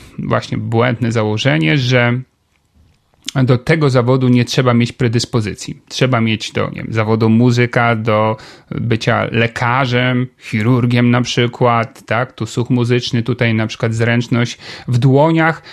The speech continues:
a, e, nie, do zawodu agenta nadaje się każdy. Jak dla mnie zdecydowanie,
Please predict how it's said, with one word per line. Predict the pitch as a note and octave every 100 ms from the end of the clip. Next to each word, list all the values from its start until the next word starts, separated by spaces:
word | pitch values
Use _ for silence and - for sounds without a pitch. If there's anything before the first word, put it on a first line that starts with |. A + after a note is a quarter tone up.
| - -
a, | G#3 A3+ B3+
e, | C4+ C#4+ D4+
nie, | F4+ E4 G#3+
do | F3+
zawodu | D3 B2+ A#2+
agenta | A2 A2 G#2+ A#2 A#2
nadaje | A2+ G#2+ G#2 G2+
się | - A2
każdy. | G#2+ G#2 G#2+ A#2 F3 A#3 - - - _ _ _
Jak | C#3 C3+ B2
dla | C3 C#3
mnie | C#3+ C#3+ C3+
zdecydowanie, | B2+ C3+ D3 - B2+ B2+ C3 C#3 A2+ G2+ F#2 -